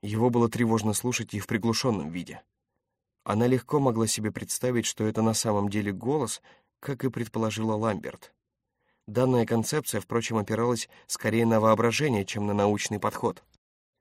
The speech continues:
"Соберись, женщина. Посмотри, что скажет машина, и оставь свои эмоциональные реакции".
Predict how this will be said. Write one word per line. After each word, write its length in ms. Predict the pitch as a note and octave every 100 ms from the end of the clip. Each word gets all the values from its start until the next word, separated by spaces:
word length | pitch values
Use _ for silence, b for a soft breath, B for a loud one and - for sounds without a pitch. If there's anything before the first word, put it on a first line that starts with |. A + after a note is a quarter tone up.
| -
"Соберись, 600 | - A#2 G#2+ G#2+ G2 -
женщина. 540 | - G2+ F#2 - - - _ _ _ _ _ _ _ _ -
Посмотри, 460 | F#2 A2 A2 A#2+
что 180 | A#2 -
скажет 340 | F#2+ G#2+ G2+ -
машина, 540 | F#2+ - D3+ C#3+ F2+ b b b -
и 100 | G#2+
оставь 360 | G2+ - C#3+
свои 320 | - A#2+ B2+ -
эмоциональные 800 | A2+ G#2+ - G2+ G2+ G2+ G2+
реакции". 520 | G2+ G2 - - -